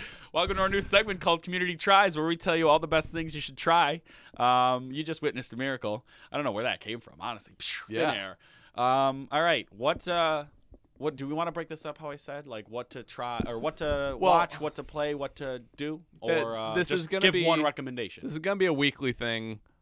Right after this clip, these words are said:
Speaker 2: We can only recommend so much, so I think we should only do one each.
Speaker 1: Okay.
Speaker 2: Um,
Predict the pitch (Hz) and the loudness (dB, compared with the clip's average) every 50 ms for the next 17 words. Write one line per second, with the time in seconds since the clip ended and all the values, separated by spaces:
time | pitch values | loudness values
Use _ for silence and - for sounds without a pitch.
0 | _ _ _ _ _ _ _ - 131 - 120 120 131 131 113 101 92 110 110 - | _ _ _ _ _ _ _ -8 -6 -6 -4 -4 -2 0 -2 0 0 -2 -2 -2
1 | 113 104 98 98 98 92 92 - - - 117 101 95 92 95 95 87 - - - | -4 -4 -2 -2 -2 -2 -4 -8 -8 -6 -6 -6 -4 -4 -6 -6 -6 -8 -8 -4
2 | 101 90 87 - 120 113 104 110 107 - - 107 104 98 95 92 101 98 92 95 | -4 -4 -4 -4 -8 -10 -8 -8 -8 -8 -6 -4 -4 -4 -4 -4 -4 -4 -4 -4
3 | 98 101 95 95 - - - - - - _ _ _ _ _ _ - 123 - - | -4 -4 -6 -8 -10 -12 -18 -20 -20 -20 _ _ _ _ _ _ -10 -10 -10 -12
4 | 82 - _ _ _ _ _ _ _ _ _ 95 95 98 95 95 92 90 90 87 | -18 -20 _ _ _ _ _ _ _ _ _ -8 -6 -6 -4 -4 -6 -8 -8 -10
5 | 78 | -14